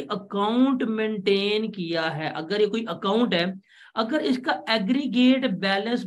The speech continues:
ढाई लाख तक है, अगर इसका total balance ढाई लाख तक है, तो उस account में अगर कोई payment पच्चीस हजार से ऊपर की हो भी गई है और cash में हो गई है,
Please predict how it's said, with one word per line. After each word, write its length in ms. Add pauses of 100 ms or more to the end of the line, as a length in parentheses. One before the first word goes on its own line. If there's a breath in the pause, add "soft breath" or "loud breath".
ढाई 420
लाख 340 (160)
तक 200
है, 280 (960)
अगर 180
इसका 260
total 460
balance 480
ढाई 380
लाख 360
तक 200
है, 220 (300 loud breath)
तो 80
उस 220
account 520
में 140
अगर 280
कोई 320
payment 480
पच्चीस 280
हजार 300
से 120
ऊपर 360
की 120
हो 320
भी 160
गई 240
है 160
और 100
cash 460
में 120
हो 200
गई 180
है, 240